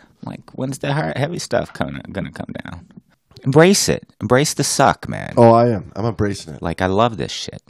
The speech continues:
Speaker 2: Love it. I love the pain.
Speaker 1: There
Speaker 2: It's
Speaker 1: ain't no,
Speaker 2: so,
Speaker 1: the pain.
Speaker 2: it hurts so good.
Speaker 1: Although last night, you know, so I was out in Holland, Michigan, and
Speaker 2: The
Speaker 1: it was
Speaker 2: frostbite hurts so good.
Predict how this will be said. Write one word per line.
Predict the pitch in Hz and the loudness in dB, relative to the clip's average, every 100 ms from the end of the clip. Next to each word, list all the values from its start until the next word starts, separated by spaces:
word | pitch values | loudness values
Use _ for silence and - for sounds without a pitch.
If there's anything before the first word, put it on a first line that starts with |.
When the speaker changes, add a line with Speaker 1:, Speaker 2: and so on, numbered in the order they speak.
| _ _ _ | _ _ _
Speaker 2:
Love | 98 95 95 78 | -10 -8 -8 -10
it. | - | -16
I | 76 | -16
love | 82 90 92 80 | -8 -4 -4 -6
the | 85 | -10
pain. | 90 80 80 76 71 _ _ | -8 -10 -10 -14 -20 _ _
Speaker 1:
There | 135 | -4
Speaker 2:
It's | 165 | 0
Speaker 1:
ain't | 190 | 4
no, | - | 4
Speaker 2:
so, | 135 113 95 | 4 4 2
Speaker 1:
the | 101 | -2
pain. | - - - 101 | -8 -12 -8 -4
Speaker 2:
it | 104 | 4
hurts | 147 139 - | 4 4 2
so | 131 117 | 2 2
good. | 98 110 95 85 | 2 2 2 0
Speaker 1:
Although | 104 | 2
last | 110 113 - | 6 6 8
night, | 120 113 76 | 6 6 6
you | 73 | 2
know, | 69 69 | 2 0
so | - 80 | 2 4
I | |
was | 78 87 | 4 6
out | 82 | 4
in | 69 | 2
Holland, | 87 87 71 76 | 2 2 2 0
Michigan, | 82 - 60 53 57 60 _ | -2 -4 -6 -6 -8 -14 _
and | 85 80 | -2 4
Speaker 2:
The | 76 | 4
Speaker 1:
it | |
was | 76 82 | 6 6
Speaker 2:
frostbite | 69 135 107 104 95 - | 6 2 2 2 2 -2
hurts | - 117 - | -6 -6 -6
so | - 117 | -4 -2
good. | 107 110 95 | -2 -4 -6